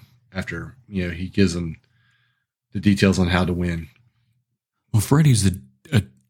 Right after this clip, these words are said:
Speaker 2: a literal and a figurative joke throughout this movie, because if he's not doing, uh, gags and pratfalls, he is getting his ass kicked.
Speaker 1: Yeah.
Speaker 2: By ev-,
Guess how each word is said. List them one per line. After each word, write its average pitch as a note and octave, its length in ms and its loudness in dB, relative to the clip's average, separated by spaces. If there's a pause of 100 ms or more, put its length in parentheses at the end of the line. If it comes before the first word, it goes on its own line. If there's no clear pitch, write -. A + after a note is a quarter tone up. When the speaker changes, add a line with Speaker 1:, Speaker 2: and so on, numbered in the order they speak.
(140)
Speaker 2:
a G2+ 40 0
literal B2 760 2 (280)
and F#2+ 100 0
a F2 60 2
figurative F#2+ 800 -2
joke F#2+ 460 0
throughout G2 280 -4
this - 220 -4
movie, F#2 300 2
because E2+ 680 -2 (840)
if F#2+ 100 0
he's F#2+ 160 4
not G#2 260 2
doing, F#2 480 2 (440)
uh, D#2+ 280 -4 (480)
gags F#2 520 2
and E2 160 0
pratfalls, E2+ 840 -2 (800)
he E3 160 4
is G3 120 2
getting D3+ 220 2
his F#2+ 160 2
ass C#3 340 2
kicked. - 460 -6 (600)
Speaker 1:
Yeah. G#2 260 0 (100)
Speaker 2:
By - 140 -10 (180)
ev-, D3+ 300 0